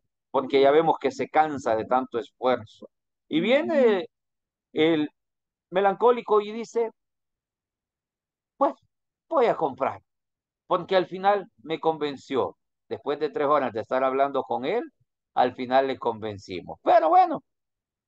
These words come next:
lo bueno es que termina comprando.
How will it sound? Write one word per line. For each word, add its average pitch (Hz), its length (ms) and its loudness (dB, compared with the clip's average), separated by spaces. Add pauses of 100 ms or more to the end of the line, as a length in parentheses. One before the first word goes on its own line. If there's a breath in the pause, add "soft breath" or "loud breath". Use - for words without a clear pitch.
(160)
lo 131 140 2
bueno 190 200 4
es - 60 -4
que 147 120 0
termina 185 540 -2 (400)
comprando. 110 520 -2